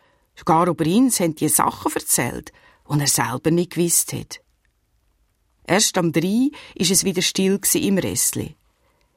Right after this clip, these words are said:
Die Mary hat in der Küche geriegelt und er ist unter dem Tisch vorgekommen, hat das Geld fürs Kaffee angelegt und gemerkt,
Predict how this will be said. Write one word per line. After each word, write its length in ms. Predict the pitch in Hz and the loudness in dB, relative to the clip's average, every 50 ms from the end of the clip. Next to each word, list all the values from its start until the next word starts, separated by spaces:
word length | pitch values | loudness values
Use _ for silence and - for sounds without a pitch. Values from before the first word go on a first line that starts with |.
| _ _ _ _ _ - - | _ _ _ _ _ -6 0
Die 60 | - | 2
Mary 340 | 165 165 185 202 226 208 202 | 4 4 4 2 2 0 0
hat 160 | 185 160 151 | 0 0 -2
in 60 | 135 | -4
der 100 | 127 160 | -6 -6
Küche 380 | 147 - 185 190 - - - 165 | -2 -2 -2 -2 -2 -4 -6 -6
geriegelt 560 | - - 185 196 247 262 262 247 233 233 - - - - - - _ _ _ - | -2 -2 0 0 0 2 2 2 2 0 -2 -8 -20 -20 -20 -20 _ _ _ -2
und 140 | 180 170 | 2 4
er 200 | 170 147 156 180 | 4 4 4 2
ist 160 | 180 170 - 170 | 0 -2 -4 -4
unter 200 | 175 170 160 165 | -4 -2 -2 -2
dem 180 | 156 147 - | -4 -4 -2
Tisch 260 | - 185 196 - - - | -2 -2 -2 -2 -2 0
vorgekommen, 520 | - 214 208 214 202 - - 185 185 180 - - - _ _ _ _ _ _ | 2 2 2 2 0 0 -2 -2 -2 -4 -6 -14 -20 _ _ _ _ _ _
hat 160 | - - 151 - | -2 -2 0 0
das 100 | - - | 0 2
Geld 320 | - 165 170 190 185 - | 4 2 2 2 0 -4
fürs 180 | - 165 - - | -6 -8 -8 -4
Kaffee 420 | - 170 185 214 - - 247 233 | 0 0 0 0 0 0 0 2
angelegt 560 | 226 226 226 226 - - 208 202 202 208 208 | 2 2 0 -2 0 0 2 2 2 0 -2
und 120 | 185 165 - | -4 -6 -6
gemerkt, 560 | - - 180 175 185 185 - - - - | -2 0 0 0 0 0 -4 -8 -14 -14